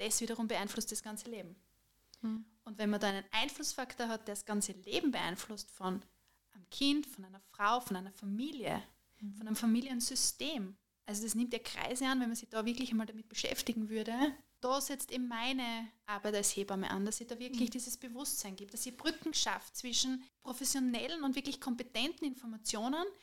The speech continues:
Speaker 1: und gleichzeitig den Frauen wirklich Methoden und Techniken an die Hand gibt, die nachweislich die Geburt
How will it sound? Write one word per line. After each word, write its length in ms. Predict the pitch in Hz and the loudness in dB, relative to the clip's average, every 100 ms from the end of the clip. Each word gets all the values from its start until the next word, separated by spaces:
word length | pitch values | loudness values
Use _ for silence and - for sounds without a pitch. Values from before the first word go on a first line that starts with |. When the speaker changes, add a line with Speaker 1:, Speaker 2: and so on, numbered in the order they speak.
| - _ | -20 _
Speaker 1:
und 140 | 262 - | -20 -6
gleichzeitig 520 | 208 226 269 302 294 | -2 0 0 -4 -2
den 140 | 302 285 | 0 0
Frauen 380 | - 196 233 269 | 0 2 4 2
wirklich 240 | 320 320 | 0 0
Methoden 460 | 247 - 196 262 302 | 0 0 0 0 2
und 140 | 285 | 2
Techniken 420 | 220 233 269 269 | 2 2 0 -2
an 100 | 277 | -8
die 120 | 240 - | -14 -4
Hand 380 | 202 208 - | -2 -2 -4
gibt, 340 | - 254 392 - _ _ _ - | 2 4 4 -2 _ _ _ -6
die 180 | 254 381 | -2 2
nachweislich 880 | 240 208 202 247 - 302 302 349 370 | 0 0 0 0 0 0 4 4 4
die 120 | - - | 2 -4
Geburt 680 | 208 - 247 285 330 - | -4 -6 2 4 4 0